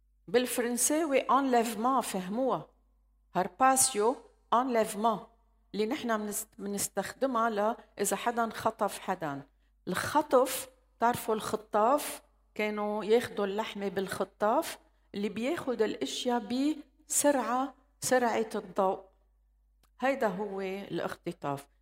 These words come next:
ما رح تلاقوا كلمة اختطاف بالكتاب المقدس، بس رح نشوف الكلمات اللي رح نلاقيها. ومع هيدا وكله،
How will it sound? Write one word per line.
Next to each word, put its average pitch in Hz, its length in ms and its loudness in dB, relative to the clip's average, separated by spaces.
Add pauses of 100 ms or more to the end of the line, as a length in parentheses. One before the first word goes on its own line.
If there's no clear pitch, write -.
ما 269 120 -2
رح 262 180 0
تلاقوا 262 520 -2
كلمة 262 460 -2 (320)
اختطاف 220 1080 -2 (260)
بالكتاب 190 1120 -6 (260)
المقدس، 175 800 -10 (760)
بس 220 320 -4 (320)
رح 196 160 -8
نشوف 277 400 -6
الكلمات 202 720 -4
اللي 170 180 -6
رح 160 260 -10
نلاقيها. 143 600 -10 (680)
ومع 214 200 -2 (100)
هيدا 233 220 -4
وكله، 190 580 -8